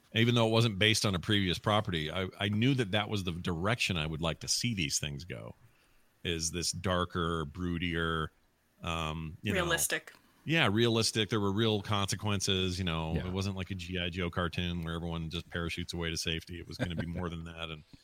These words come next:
Speaker 1: and I was really excited about that kind of thing. And it's interesting that the one that really got me excited was the one movie that wasn't actually a comic before it was a mo-,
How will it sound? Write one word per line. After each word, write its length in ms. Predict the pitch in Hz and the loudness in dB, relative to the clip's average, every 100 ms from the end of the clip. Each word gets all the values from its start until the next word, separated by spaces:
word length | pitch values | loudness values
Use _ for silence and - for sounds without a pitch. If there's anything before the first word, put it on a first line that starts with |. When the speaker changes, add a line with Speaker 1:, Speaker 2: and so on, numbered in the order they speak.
| _ _ _ - | _ _ _ 0
Speaker 1:
and 100 | 101 | 2
I 60 | |
was 160 | 104 113 | 4 4
really 220 | 135 113 | 6 6
excited 420 | 90 - 131 131 | 4 4 4 4
about 240 | 98 85 - | 2 0 0
that 200 | 82 - | -2 -2
kind 440 | - 117 117 95 - | -2 0 0 -2 -4
of 120 | 90 | -8
thing. 520 | - 123 104 80 87 - _ _ _ _ _ _ _ - | -4 0 2 0 -6 -12 _ _ _ _ _ _ _ -2
And 340 | 95 95 92 - _ - | 2 2 0 -8 _ -8
it's 160 | 92 | -2
interesting 420 | 110 - 107 107 95 | 0 0 0 2 0
that 120 | 85 | -2
the 80 | 92 | -2
one 280 | 95 95 | -2 -2
that 120 | 92 98 | -2 -2
really 200 | 95 92 | -2 -2
got 160 | 85 | -2
me 80 | 82 | -2
excited 320 | 80 104 98 85 | -2 0 0 0
was 120 | 78 | -4
the 60 | 82 | -4
one 200 | 87 85 | -2 -2
movie 200 | 85 80 | -2 -4
that 160 | - | -4
wasn't 300 | 92 87 87 - | -2 -2 -4 -8
actually 440 | 95 92 - 92 78 | -8 -6 -2 -2 -2
a 40 | |
comic 400 | - 98 85 - | -2 -2 -2 -6
before 300 | 78 87 80 | -10 -8 -8
it 60 | - | -8
was 120 | 82 | -8
a 20 | |
mo-, 120 | 82 | -6